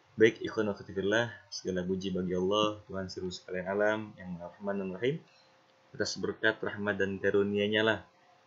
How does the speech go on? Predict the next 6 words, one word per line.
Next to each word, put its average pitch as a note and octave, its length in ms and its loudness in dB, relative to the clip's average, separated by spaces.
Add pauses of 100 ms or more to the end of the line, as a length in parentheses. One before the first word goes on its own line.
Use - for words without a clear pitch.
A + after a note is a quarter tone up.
(140)
kita G#2+ 640 4
masih F#2+ 320 -2
bisa F#2+ 480 0
menjalankan F#2 800 0
aktivitas F#2+ 640 -8
kita A#2+ 560 2